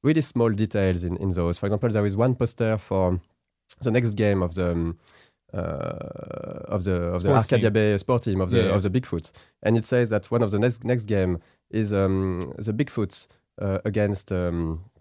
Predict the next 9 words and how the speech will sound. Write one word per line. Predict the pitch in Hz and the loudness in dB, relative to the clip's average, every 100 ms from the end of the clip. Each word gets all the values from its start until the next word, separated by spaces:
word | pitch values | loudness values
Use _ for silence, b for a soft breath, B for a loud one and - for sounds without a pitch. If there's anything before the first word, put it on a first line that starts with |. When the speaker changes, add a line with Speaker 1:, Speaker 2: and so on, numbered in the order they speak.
| _ _ _ _ - | _ _ _ _ -4
Speaker 1:
it's | 107 | 0
the | 92 95 | 0 0
Arcadia | 110 113 104 | 0 2 2
Bigfoots, | 117 - 101 90 - b b _ - | 0 -2 -4 -6 -12 b b _ -8
uh, | 117 - | -6 -4
against | 101 98 98 90 | -2 -2 -2 -2
the | 92 90 | 0 0
Sunnydale | - 113 104 104 101 95 | 0 -2 0 0 0 2
Razorbacks. | 107 101 85 82 - | 2 2 -2 -6 -14